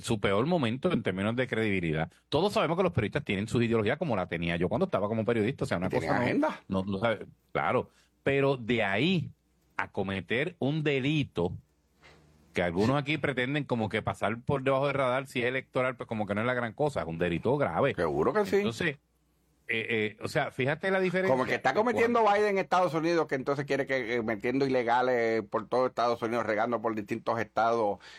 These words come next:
Speaker 2: y como no piden identificación en muchos de esos estados para votar, pues que voten, para que voten por él.
Speaker 1: Nah.
Speaker 2: Diciéndole, "Trump
Speaker 1: Pues
Speaker 2: te
Speaker 1: mira.
Speaker 2: coge y te vota".
Speaker 1: <laughs> Para, para acelerar el asunto, la, la realidad es que en un momento dado donde,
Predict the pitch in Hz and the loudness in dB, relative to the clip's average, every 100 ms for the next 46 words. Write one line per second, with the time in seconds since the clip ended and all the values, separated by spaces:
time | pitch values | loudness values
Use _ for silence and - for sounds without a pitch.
0 | - - 107 104 101 98 95 - 98 104 | -8 -2 0 0 -2 -2 -4 -4 -2 0
1 | 98 104 104 120 117 117 113 - 113 107 | 0 -2 -2 -2 0 0 -2 -2 -4 -2
2 | 104 196 202 120 117 127 110 104 113 - | -2 -2 0 0 0 -2 -2 -2 -2 0
3 | 117 117 98 117 123 131 262 - - 139 | 2 0 0 2 2 2 -2 -2 -4 0
4 | 127 214 220 214 202 151 123 131 135 127 | 0 0 0 -2 -2 -2 0 0 -2 0
5 | 107 92 98 _ _ _ _ - 101 110 | -2 -4 -10 _ _ _ _ -4 -2 0
6 | 120 107 101 - 117 104 220 123 233 233 | 2 0 0 0 -2 0 -2 0 2 0
7 | 247 208 254 262 175 190 - _ _ _ | 0 2 2 2 0 -4 -8 _ _ _
8 | _ _ - - _ _ _ - 82 - | _ _ -20 -20 _ _ _ -12 -12 -10
9 | 87 - - - _ _ 117 113 117 95 | -12 -14 -20 -20 _ _ -6 -4 -6 -4
10 | 113 110 120 120 127 160 185 185 208 160 | -4 -4 -4 -2 -2 -4 -4 -6 -6 -4
11 | 123 120 117 120 120 123 120 113 127 165 | -2 -4 -4 -4 -4 -2 -4 -2 -2 -2
12 | 180 - 135 123 _ _ 117 110 127 147 | -4 -6 -8 -8 _ _ -8 -6 -4 -4
13 | 151 160 - 156 156 156 156 143 110 110 | -4 -6 -4 -2 0 0 -2 -4 -4 -4
14 | 104 | -4